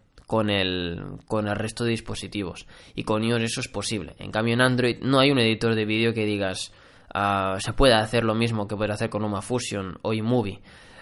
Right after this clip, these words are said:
Me diréis, "Power Director", pero yo lo he prob-, probado varias veces y sí renderiza muy rápido y te hace el vídeo bien y todo,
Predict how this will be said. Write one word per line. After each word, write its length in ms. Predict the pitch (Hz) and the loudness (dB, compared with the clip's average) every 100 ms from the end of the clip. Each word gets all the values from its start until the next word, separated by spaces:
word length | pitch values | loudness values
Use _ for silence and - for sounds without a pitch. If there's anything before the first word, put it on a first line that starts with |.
| - | -6
Me 140 | 117 120 | 2 4
diréis, 260 | 127 131 | 6 4
"Power 300 | - 151 151 | 4 6 8
Director", 460 | 117 127 135 101 92 | 8 4 2 -4 -8
pero 160 | 95 98 | -6 2
yo 100 | 120 | 4
lo 60 | 135 | 4
he 40 | |
prob-, 520 | 135 127 123 120 - | 4 4 4 0 -4
probado 360 | 101 113 120 117 | -2 0 2 2
varias 240 | 110 104 | 2 2
veces 280 | 139 143 113 | 0 0 -2
y 80 | 104 | -4
sí 160 | - | 0
renderiza 420 | 123 120 110 110 98 | 0 2 -2 -2 -4
muy 140 | 101 | 2
rápido 340 | 135 139 117 | 2 2 0
y 60 | 131 | 0
te 80 | 104 | -2
hace 140 | 101 | -4
el 60 | 101 | -4
vídeo 200 | 104 101 | -2 0
bien 180 | 104 104 | 0 -2
y 80 | |
todo, 380 | 101 135 127 160 | 0 2 2 -2